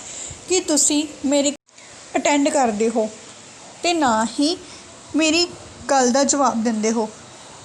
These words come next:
ਇਹ ਸਭ ਕੁਝ ਦੇਖ ਕੇ ਕੁਲਵੰਤ ਹੈਰਾਨ ਹੋ ਗਿਆ ਕਿ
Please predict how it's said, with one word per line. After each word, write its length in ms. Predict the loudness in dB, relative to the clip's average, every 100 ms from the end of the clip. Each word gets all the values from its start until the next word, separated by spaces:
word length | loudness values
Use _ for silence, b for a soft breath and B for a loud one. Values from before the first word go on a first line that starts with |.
| -20 -20 B B B B B B B -6
ਇਹ 160 | 0 2
ਸਭ 220 | 2 2
ਕੁਝ 440 | 0 -2 0 0 -2 -4 -4
ਦੇਖ 280 | 0 2 0 -4
ਕੇ 200 | -4 -2 -4 -10 -20 -10 0
ਕੁਲਵੰਤ 340 | 2 2 2
ਹੈਰਾਨ 420 | 2 4 4 4
ਹੋ 200 | 2 2
ਗਿਆ 340 | 2 2 0 -2 -10 -16 -8
ਕਿ 220 | 0 0